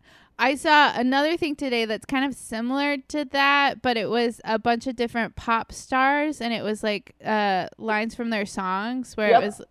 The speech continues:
Speaker 1: The Court. Did you
Speaker 2: Yep.
Speaker 1: see th-, yeah,
Speaker 2: Mm-hmm.
Speaker 1: yeah. Where it's like, "Yeah," and "eggs," and
Speaker 2: Yep.
Speaker 1: yeah. <laughs>
Speaker 2: Um, one, two,
Speaker 1: Yeah.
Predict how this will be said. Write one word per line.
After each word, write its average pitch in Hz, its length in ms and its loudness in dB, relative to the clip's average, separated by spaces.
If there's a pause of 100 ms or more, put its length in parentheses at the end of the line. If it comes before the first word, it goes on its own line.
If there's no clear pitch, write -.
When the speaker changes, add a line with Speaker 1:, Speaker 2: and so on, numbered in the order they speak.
(440)
Speaker 1:
The 233 100 4
Court. 262 720 2
Did - 40 -10
you 240 60 4 (100)
Speaker 2:
Yep. 233 80 -2
Speaker 1:
see 254 100 -8
th-, 240 220 -6
yeah, 208 280 4
Speaker 2:
Mm-hmm. 202 140 4
Speaker 1:
yeah. 202 360 0 (200)
Where 220 180 -4
it's 214 200 -8
like, 196 280 -8 (340)
"Yeah," 233 680 2
and 208 220 -10 (180)
"eggs," 254 680 -2
and 196 560 -10
Speaker 2:
Yep. 262 360 8 (360)
Speaker 1:
yeah. 269 760 2
<laughs> - 200 -10
Speaker 2:
Um, 214 320 4
one, 277 560 2 (220)
two, 277 340 2
Speaker 1:
Yeah. 220 220 2